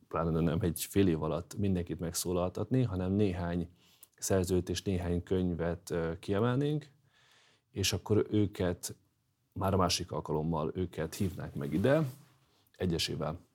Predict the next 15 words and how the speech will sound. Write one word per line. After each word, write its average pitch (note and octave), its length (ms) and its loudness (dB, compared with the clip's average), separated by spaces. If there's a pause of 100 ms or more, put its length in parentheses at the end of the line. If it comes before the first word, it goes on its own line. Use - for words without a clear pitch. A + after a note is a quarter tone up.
(640)
És - 120 0
akire A2+ 220 6
gondoltunk, G#2+ 920 4
ö, F#2 280 2
Böröc E2+ 460 0
József, F2 600 -4 (580)
mm, E2+ 440 2 (500)
aztán F2 460 -4
Gerőcs F2 440 0
Tamás, F2 840 -4 (880)
öm, E2+ 720 0 (1000)
aztán F2 680 -2 (280)
még F2 640 0
sokakat - 520 -4
írtunk, E2+ 800 -4